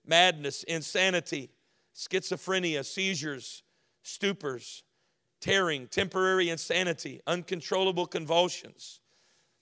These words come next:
uncontrollable thrashing and wallowing. All right? Again, that just if you have, doesn't mean that because, so, again, some of these things are just humanity. All right?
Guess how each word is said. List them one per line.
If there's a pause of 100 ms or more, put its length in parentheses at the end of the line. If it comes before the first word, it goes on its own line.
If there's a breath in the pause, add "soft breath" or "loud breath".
(120)
uncontrollable
thrashing
and
wallowing. (1500)
All
right? (1400)
Again,
that (840)
just
if
you
have,
doesn't
mean
that (580)
because,
so,
again,
some
of
these
things
are (420)
just (180)
humanity. (680)
All
right?